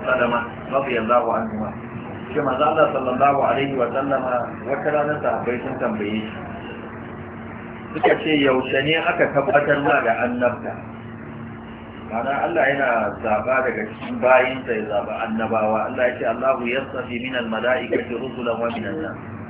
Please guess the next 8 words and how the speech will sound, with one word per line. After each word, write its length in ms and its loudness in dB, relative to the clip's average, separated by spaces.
Ce, 240 -2
"Yaushe 400 0
ne 80 -2
aka 240 0
tabbatar 480 -4
ma 160 -2
da 240 -6
annabta?" 440 -8